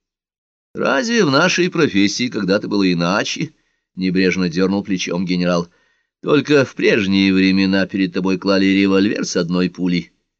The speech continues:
а теперь подвесят на мясницком крюке. В сущности, невелика разница». Оба весело рассмеялись, настроение у старых приятелей было отменное.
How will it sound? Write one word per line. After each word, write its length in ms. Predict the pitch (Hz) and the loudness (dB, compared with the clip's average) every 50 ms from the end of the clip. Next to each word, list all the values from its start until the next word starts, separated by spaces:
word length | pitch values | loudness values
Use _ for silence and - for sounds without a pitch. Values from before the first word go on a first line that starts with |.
| _ _ _ _ _ _ _ | _ _ _ _ _ _ _
а 120 | - - 120 | -8 -8 -8
теперь 240 | - - 208 220 180 | -6 -4 -6 -4 0
подвесят 500 | 147 123 110 107 117 110 - 107 87 - | 0 0 2 2 2 0 0 -2 -4 -2
на 60 | 104 | 0
мясницком 580 | 101 101 95 - 113 131 - - - 104 92 | 0 0 0 -2 -6 -8 -8 -6 -4 -4 -4
крюке. 540 | 87 - 87 87 82 73 - 87 82 85 85 | -4 -4 -4 -6 -6 -6 -6 -4 -4 -4 -4
В 80 | - - | -6 -6
сущности, 600 | - 269 285 - - - 233 196 - - - - | -6 -6 -6 -6 -8 -8 -8 -6 -6 -6 -6 -6
невелика 460 | - 151 131 123 117 107 - - 87 | -4 -2 -2 0 0 0 0 0 0
разница». 500 | 87 82 82 78 69 80 85 - - - _ _ _ _ _ _ _ _ _ _ _ _ _ _ _ _ _ _ _ _ _ - | 0 -2 -4 -6 -8 -10 -10 -8 -10 -10 _ _ _ _ _ _ _ _ _ _ _ _ _ _ _ _ _ _ _ _ _ -6
Оба 240 | 185 - 175 131 | -2 0 2 4
весело 340 | 113 110 101 - 104 104 104 | 4 2 2 2 0 0 2
рассмеялись, 680 | 107 104 - - 127 127 160 226 233 226 202 180 - - - - - - _ | 0 0 -2 -4 -6 -2 0 0 0 0 -2 -4 -6 -8 -12 -16 -20 -16 _
настроение 720 | - 104 104 101 - - - 104 123 208 240 233 214 202 | -4 -2 -2 -2 -2 -2 -2 0 2 2 2 0 0 0
у 60 | 185 170 | -2 -4
старых 420 | - - - 147 139 143 139 - | -4 -6 -4 -2 -2 -2 -2 -4
приятелей 480 | - 127 113 107 107 104 101 101 98 95 | -6 -4 -2 0 0 -2 -2 -4 -6 -6
было 160 | 95 92 90 | -6 -6 -6
отменное. 720 | 87 - - 90 85 80 78 78 78 78 80 80 82 85 | -8 -6 -4 -4 -4 -4 -4 -6 -8 -6 -6 -8 -8 -10